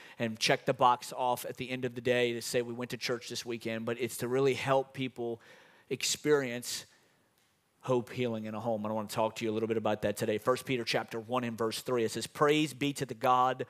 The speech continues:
and Father of our Lord Jesus Christ. In his great mercy, he has given us new birth into a living hope through the resurrection of Jesus Christ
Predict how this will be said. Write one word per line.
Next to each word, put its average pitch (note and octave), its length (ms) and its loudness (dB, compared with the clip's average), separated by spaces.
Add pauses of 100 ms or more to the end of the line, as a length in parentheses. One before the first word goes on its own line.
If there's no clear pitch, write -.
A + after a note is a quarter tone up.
(720)
and C3 120 -8
Father C3+ 460 4
of C3 220 -2
our A#2+ 160 4
Lord B2+ 260 -4
Jesus B2 320 -4
Christ. A2 440 -8
In D#3 60 0
his C3 200 2
great D3+ 360 4
mercy, C#3+ 400 0
he C3+ 140 2
has B2 140 2
given C3+ 240 0
us B2+ 260 -6
new D3 320 0
birth C#3 460 2
into C3+ 260 -4
a A#2 80 4
living D3 600 4
hope A#2+ 420 0 (380)
through E3+ 340 4
the E3+ 120 4
resurrection C#3+ 840 2
of B2 180 -4
Jesus B2+ 320 -4
Christ A#2+ 560 -2